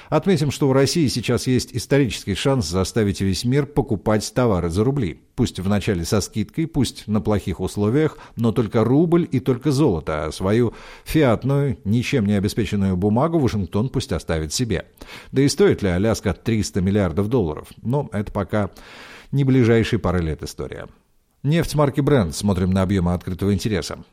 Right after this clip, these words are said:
За прошедшую неделю разница между длинными и короткими позициями управляющих увеличилась на пятнадцать тысяч девятьсот контрактов. Продавцы убежали, в то время как приток покупателей был незначительным. Сценарий роста. Рассматриваем мартовский фьючерс с экспирацией тридцать первого марта.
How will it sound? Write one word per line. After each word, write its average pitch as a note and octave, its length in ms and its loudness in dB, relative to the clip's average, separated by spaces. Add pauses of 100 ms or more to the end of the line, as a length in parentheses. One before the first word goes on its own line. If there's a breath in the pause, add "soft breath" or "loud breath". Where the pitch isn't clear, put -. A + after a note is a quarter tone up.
За B2 260 2
прошедшую A#2 540 2
неделю A2 400 4
разница F#2+ 420 0
между F#2+ 220 0
длинными F#2+ 420 2
и F2 60 0
короткими G2 420 0
позициями G#2+ 640 2
управляющих D3+ 680 2
увеличилась C#3+ 600 2
на B2+ 100 2
пятнадцать - 480 -2
тысяч B2 300 -2
девятьсот G2+ 420 -2
контрактов. A2+ 640 -2
Продавцы G#2+ 460 0
убежали, A2+ 500 2
в - 80 -6
то A2+ 100 0
время F#2 260 0
как E2+ 180 -6
приток G#2 380 -2
покупателей G#2 640 -2
был F#2+ 340 0
незначительным. F2+ 880 -2 (440 loud breath)
Сценарий D#3+ 520 2
роста. E2 480 0
Рассматриваем F#2+ 640 0
мартовский G2 480 -2
фьючерс C#3+ 460 0
с - 40 -6
экспирацией F2+ 560 -2
тридцать - 340 -6
первого E2 320 -2
марта. D2+ 380 -4